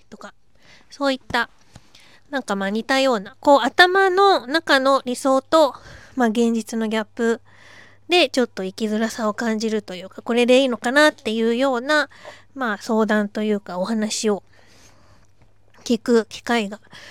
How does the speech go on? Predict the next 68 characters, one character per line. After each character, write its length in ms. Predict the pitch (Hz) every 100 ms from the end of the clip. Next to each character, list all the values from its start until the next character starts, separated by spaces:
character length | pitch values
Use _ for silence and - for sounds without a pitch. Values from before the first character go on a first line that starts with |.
| - -
何 200 | 233 220
度 120 | 202
か 160 | - -
あ 60 | 254
っ 40 | _
た 100 | 202
の 140 | 190 190
で、 260 | 262 233 _ - - - _
え 300 | 220 196 190
ー、 80 | 196
焦 180 | - 247
ら 120 | 226
な 100 | 208
く 80 | -
て 140 | 214
大 180 | 202 196
丈 140 | 214 208
夫 100 | 190
だ 80 |
よ 160 | 185 220
と 140 | -
い 80 | 175
う 80 | 180
テ 140 | -
ー 100 | 220
マ 100 | 185
で、 160 | 185 - - - - - -
今 180 | 262 202
日 20 |
は 140 | 262 233
ラ 120 | 202
ジ 200 | 196 185
オ 100 | 226
を 80 | 233
撮 120 | 196
っ 40 |
て 180 | - 180
い 60 | 156
こ 180 | - 233
う 40 |
と 160 | - 180
思 180 | 214
い 80 | 202
ま 60 | 196
す。 260 | - - - _ _ _ _ _ _ - -
え 280 | 226 208 202
ー、 20 |
私 340 | 202 359 -
は 380 | 370 370 320 226 _ - - - - - - _
普 120 | 330
段 220 | 311 220 -
で 80 |
す 100 | -
ね、 140 | 233 233
そ 120 | 240
の 260 | 220 220 220
潜 220 | 269 262
在 180 | 262 262
意 40 |
識 220 | - 240
と 140 | - 233
か 380 | 294 294 269
潜 280 | 226 233 220
在 200 | 214 214
意 20 |
識 240 | 214 - -
と 100 | 202
か 240 | - 202